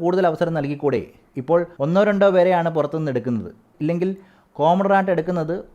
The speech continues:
ഒന്നോ രണ്ടോ ആൾക്കാരെയാണ്. ആ ഒരു ഒന്നോ രണ്ടോ ആൾക്കാരെ കൂടാതെ കുറച്ച് പേരെ കൂടി എടുത്തൂടെ എന്നുള്ളതാണ് അനീഷിൻ്റെ ചോദ്യം. അതൊരു നല്ല ചോദ്യമാണ്, പക്ഷേ ആ ചോദ്യം സാബു വേറെ രീതിയിലാണ്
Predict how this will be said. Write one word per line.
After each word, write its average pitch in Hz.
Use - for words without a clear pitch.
ഒന്നോ 202
രണ്ടോ 185
ആൾക്കാരെയാണ്. 151
ആ -
ഒരു 196
ഒന്നോ 175
രണ്ടോ 185
ആൾക്കാരെ 175
കൂടാതെ 165
കുറച്ച് 190
പേരെ 202
കൂടി 185
എടുത്തൂടെ 175
എന്നുള്ളതാണ് 151
അനീഷിൻ്റെ 139
ചോദ്യം. 113
അതൊരു 185
നല്ല 185
ചോദ്യമാണ്, 165
പക്ഷേ 170
ആ -
ചോദ്യം 202
സാബു 190
വേറെ 214
രീതിയിലാണ് 180